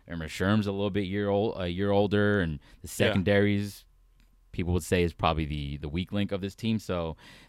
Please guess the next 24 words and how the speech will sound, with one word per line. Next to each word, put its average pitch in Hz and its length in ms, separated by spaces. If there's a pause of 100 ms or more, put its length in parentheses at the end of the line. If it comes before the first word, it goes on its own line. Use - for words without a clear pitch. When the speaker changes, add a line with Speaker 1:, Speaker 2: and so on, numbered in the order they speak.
Speaker 1:
later 90 220
on, 156 200
Speaker 2:
Mm-hmm. 113 80
Speaker 1:
we're 117 60
gonna 113 100
play 104 200
them 92 360 (200)
week 85 180 (120)
sixteen, 101 520
and 87 80
their 90 80
chemistry 90 380
might 80 240 (100)
fully 139 400
be 80 160
there. 76 260
But, 78 320 (560)
um, 71 380
I 76 100
think 90 220
we 73 80
kinda 78 240
lucked 76 240
out 87 240